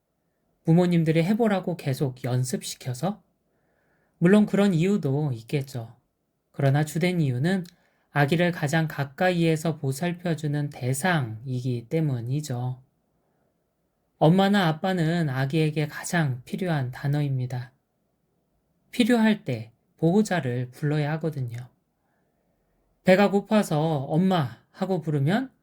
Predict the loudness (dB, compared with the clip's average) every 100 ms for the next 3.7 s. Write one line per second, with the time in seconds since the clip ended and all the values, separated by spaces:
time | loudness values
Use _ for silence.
0 | _ _ _ _ 4 6 4 2 2 2
1 | 2 0 0 0 -2 -6 -6 -6 -6 -4
2 | -4 -4 -6 -8 -12 -4 -2 -2 -2 -4
3 | -2 -4 -6 -6 -4 -4